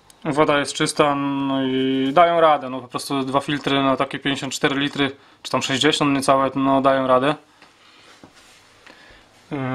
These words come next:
teraz chciałbym wyłączyć świetlówkę, o, żeby zobaczyć same ledy, jak świecą. Same ledy też widzę, że ładnie doświetlają.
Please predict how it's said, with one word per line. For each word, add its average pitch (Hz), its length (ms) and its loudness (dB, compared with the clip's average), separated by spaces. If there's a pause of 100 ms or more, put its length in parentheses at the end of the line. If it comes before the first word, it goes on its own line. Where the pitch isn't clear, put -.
(120)
teraz 143 300 0
chciałbym 151 540 2
wyłączyć 143 720 0 (1800)
świetlówkę, - 640 -4
o, 143 180 -4
żeby 127 240 -8
zobaczyć 151 520 2 (1080)
same 143 340 2
ledy, 139 220 2
jak 113 180 -6
świecą. 120 360 -8 (1700)
Same 139 340 2
ledy 139 220 2
też 139 220 2
widzę, 131 280 -4
że 120 180 -4 (160)
ładnie 135 320 2
doświetlają. 123 580 0